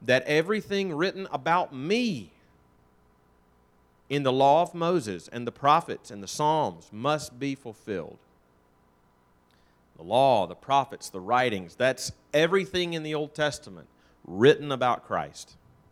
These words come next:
Um, that's from Jesus' own mouth. And he indicted those same two men just a few verses earlier in verse twenty-five,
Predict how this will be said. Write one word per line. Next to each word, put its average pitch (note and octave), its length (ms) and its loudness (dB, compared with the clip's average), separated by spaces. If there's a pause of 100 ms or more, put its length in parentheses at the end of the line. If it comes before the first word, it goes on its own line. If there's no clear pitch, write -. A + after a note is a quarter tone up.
(1000)
Um, E2+ 300 -12 (100)
that's A2+ 200 -8
from G#2+ 200 -12
Jesus' G#2+ 400 -8
own G2 200 -6
mouth. A#2 260 -2
And G#2 100 -12
he D3+ 140 -2
indicted E3 380 0
those B2 200 -2
same A#3 300 2
two A#3+ 180 -6
men G#3+ 240 -4
just A#2 160 -10
a C3 40 -18
few E3+ 160 -8
verses D3+ 320 -6
earlier D#3 260 0
in A2+ 60 -6
verse A#2 120 -8
twenty-five, B2+ 680 -2